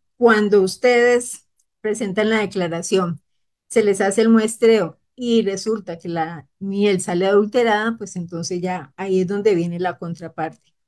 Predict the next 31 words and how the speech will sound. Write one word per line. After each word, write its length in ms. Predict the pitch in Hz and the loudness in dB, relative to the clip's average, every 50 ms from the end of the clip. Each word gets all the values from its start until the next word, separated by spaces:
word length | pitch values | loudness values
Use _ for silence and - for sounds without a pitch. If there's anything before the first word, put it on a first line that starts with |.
| _ | _
O 120 | - 180 180 | -6 -4 -4
ustedes 440 | 180 175 - - 226 233 233 247 262 | -4 -4 -2 2 4 4 4 4 2
no 140 | 269 269 262 | 0 -2 0
sabían 400 | 269 269 254 247 240 226 202 180 | 2 2 4 4 4 4 2 -2
que 80 | 196 180 | -6 -8
la 100 | 170 175 | -8 -8
miel 200 | 180 185 190 208 | -6 -4 -2 -2
estaba 340 | 226 226 - 240 220 220 226 | -2 0 0 -2 -2 0 0
adulterada 720 | 226 220 233 226 233 269 233 226 220 214 233 214 - _ _ - | 0 0 0 0 -2 -2 -2 0 0 -2 -2 -4 -8 _ _ -10
y 140 | 185 190 | -8 -6
viene 520 | 185 180 190 202 208 214 226 240 240 240 226 | -2 0 0 2 2 0 0 0 2 2 2
de 160 | 220 226 226 | 4 2 0
su 640 | 226 233 220 214 214 208 208 208 208 214 214 208 _ _ _ _ _ _ _ _ | 0 -2 -2 0 2 4 4 2 2 0 -4 -12 _ _ _ _ _ _ _ _
proveedor, 760 | - 226 233 233 233 233 233 233 226 233 240 254 277 - - _ _ _ _ _ _ _ | 0 2 4 4 4 2 2 0 0 2 0 0 -2 -4 -8 _ _ _ _ _ _ _
o 400 | - 220 214 220 226 233 240 247 - | -4 -2 0 2 2 2 0 -2 -2
usted 480 | 233 202 190 190 190 - 226 196 190 190 | -2 -2 -2 -2 -4 -4 -2 -2 -2 -2
como 220 | - 220 214 208 | -2 -4 -4 -4
envasador 500 | 196 190 180 190 185 196 175 165 165 165 | -4 -2 -4 -4 -2 -2 -4 -2 -2 -2
la 100 | 170 170 | -4 -4
está 180 | 175 - - 190 | -6 -6 -4 -4
adulterando. 640 | 175 175 170 185 185 190 175 180 196 196 180 170 175 | -2 -2 -4 -4 -4 -4 -4 -4 -4 -6 -6 -8 -10
Entonces 420 | 180 170 175 175 160 185 180 - | -10 -10 -10 -8 -6 -6 -4 -2
ahí 140 | 196 190 175 | -2 -4 -2
viene, 500 | 170 185 190 190 190 190 214 240 - _ _ _ _ _ _ _ - | 0 -2 -2 -2 -4 -8 -8 -10 -10 _ _ _ _ _ _ _ -6
eh, 140 | 214 202 | -2 0
la 140 | 185 190 190 | 2 2 2
responsabilidad 880 | 190 208 208 - - 196 185 190 202 180 180 180 180 175 180 175 180 | 0 -2 -4 -4 -6 -6 -4 -2 -2 -2 -2 0 0 0 0 -2 -4
que 100 | - - | -6 -6
usted 360 | 226 226 - - 247 294 285 285 | -6 -6 -2 2 2 2 2 2
como 200 | - 226 202 180 | -2 -6 -6 -6
envasador 720 | 180 170 170 165 - 180 170 170 175 190 233 233 - _ | -4 -4 -6 -6 -8 -10 -8 -4 -2 -2 -4 -4 -8 _